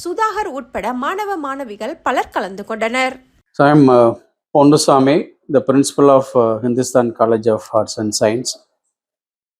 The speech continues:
Speaker 2: இன்னைக்கு, uh, எம் பி ஏ டிபார்ட்மெண்ட் வந்து ஹை கிரெசன்டோ twenty twenty-five, uh, ஆர்கனைஸ் பண்ணியிருக்காங்க. இந்த ப்ரோக்ராமினுடைய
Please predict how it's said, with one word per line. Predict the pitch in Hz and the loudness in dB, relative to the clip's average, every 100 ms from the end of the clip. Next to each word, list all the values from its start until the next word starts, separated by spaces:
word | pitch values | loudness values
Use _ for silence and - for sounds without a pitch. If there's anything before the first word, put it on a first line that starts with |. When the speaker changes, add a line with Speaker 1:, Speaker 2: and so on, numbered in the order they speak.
| _ _ _ _ | _ _ _ _
Speaker 2:
இன்னைக்கு, | 139 147 160 165 156 127 139 - _ - 220 | 4 4 4 4 4 4 0 -10 _ -10 -2
uh, | 135 127 123 120 117 113 | 2 4 6 4 2 2
எம் | 127 147 | 4 6
பி | |
ஏ | 165 160 151 135 123 113 | 6 8 6 6 4 0
டிபார்ட்மெண்ட் | 113 - 117 - 117 113 | -2 2 2 0 -8 -10
வந்து | 110 113 123 190 - _ | -10 -8 -6 -6 -8 _
ஹை | - 123 135 139 | 0 2 2 0
கிரெசன்டோ | 127 127 117 107 101 - _ | -2 0 0 0 -2 -8 _
twenty | 117 113 123 113 - | -2 0 2 0 2
twenty-five, | 117 117 - 127 120 117 _ _ _ _ - | 0 0 2 4 2 -2 _ _ _ _ -8
uh, | 120 110 107 113 - _ _ - | -4 -2 -4 -8 -16 _ _ -2
ஆர்கனைஸ் | 110 110 110 117 110 - | 2 2 2 2 0 0
பண்ணியிருக்காங்க. | 110 104 113 104 123 175 _ _ _ _ _ _ _ _ _ _ _ - | -2 0 0 2 2 0 _ _ _ _ _ _ _ _ _ _ _ 0
இந்த | 139 151 160 | 4 6 6
ப்ரோக்ராமினுடைய | - 143 160 190 190 175 165 156 147 127 110 | 4 2 4 4 6 4 4 4 6 6 2